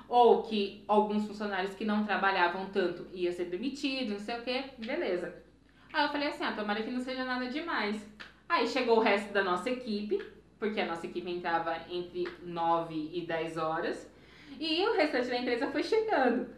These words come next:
Aí o nosso amigo, <laughs> nosso amigo Rodrigo, que eu não acho que eu tenho problema falar do nome do Borges aqui, ele chegou e falou assim, "Ô, o que que tá acontecendo?"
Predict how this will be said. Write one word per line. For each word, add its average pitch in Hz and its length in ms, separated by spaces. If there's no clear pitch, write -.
Aí 339 280
o - 40
nosso 262 300
amigo, 247 420
<laughs> - 1600
nosso 349 220
amigo 269 240
Rodrigo, 220 440
que - 120
eu - 80
não 339 80
acho - 160
que 285 80
eu 269 40
tenho 254 120
problema 202 300
falar 196 180
do 196 100
nome 202 160
do 180 80
Borges 180 420
aqui, - 160
ele - 140
chegou - 280
e 320 40
falou - 220
assim, 277 300
"Ô, 254 160
o - 40
que 269 140
que 359 100
tá 370 140
acontecendo?" 415 720